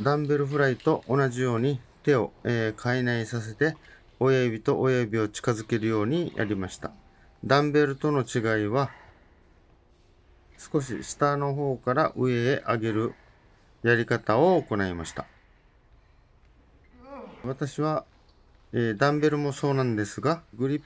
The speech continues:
プで親指と人差し-、人差し指で強く握り、絞り込む、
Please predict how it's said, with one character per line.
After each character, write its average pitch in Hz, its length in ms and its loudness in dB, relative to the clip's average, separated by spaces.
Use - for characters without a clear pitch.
プ 110 80 0
で 107 340 0
親 143 300 2
指 131 280 -2
と 151 440 2
人 - 240 -2
差 131 200 -2
し-、 113 140 -12
人 - 240 -4
差 120 160 -2
し - 140 -2
指 104 500 -2
で 143 180 2
強 143 220 2
く 107 440 -2
握 101 300 0
り、 156 200 0
絞 123 340 0
り 117 120 0
込 - 180 -2
む、 151 240 2